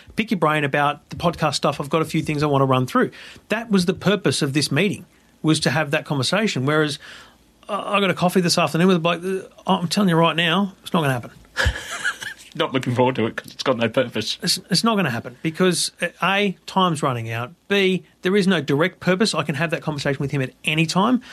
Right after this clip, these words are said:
Speaker 1: and I probably am better served putting that time into another article online or something like that. So, yeah, I, I'm not a great people person. In, I'm, we did, you know, charts and all that kind of crap as a staff, and I'm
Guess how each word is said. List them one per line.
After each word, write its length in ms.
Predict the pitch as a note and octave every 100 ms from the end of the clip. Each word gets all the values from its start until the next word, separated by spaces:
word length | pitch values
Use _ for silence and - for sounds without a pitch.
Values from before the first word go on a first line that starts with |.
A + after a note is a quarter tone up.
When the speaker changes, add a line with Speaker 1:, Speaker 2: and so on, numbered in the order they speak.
| -
Speaker 1:
and 240 | - D3+
I 60 | D3+
probably 380 | - F3 F3 E3
am 120 | C3+
better 300 | B2 D#3+ D3+
served 480 | - C#3+ C3 B2+ -
putting 180 | D#3
that 140 | C#3 C3+
time 240 | D3 C#3
into 160 | C3+ C3
another 260 | C3 E3
article 380 | C#3 C#3+ C3+ C3+
online 420 | C3 B2+ B2 B2
or 80 | A#2+
something 300 | - D3 C3+
like 160 | B2 A#2
that. 260 | C#3 A#2
So, 220 | - E3 D#3 - - - -
yeah, 120 | - E3+
I, 340 | F#3 - F#3+
I'm 180 | F3+ E3+
not 160 | F#3
a 60 | F#3+
great 280 | E3+ F3+ -
people 260 | D#3+ F#3+
person. 520 | F#3 D#3 - D3 D3 D3 _
In, 340 | D3+ C#3 C3 -
I'm, 500 | F3 G#3 F#3 D3+ D3 D#3
we 80 | F3
did, 260 | D3+ B2
you 60 | A#2
know, 80 | G2+
charts 400 | - C#3 C#3+ C#3+
and 60 |
all 60 | C3
that 100 | B2+
kind 120 | B2+
of 120 | A2
crap 240 | - C3 C3+
as 100 | B2+
a 100 | A#2+
staff, 440 | - C3+ C3 -
and 80 | C3+
I'm 320 | D#3+ F#3 D3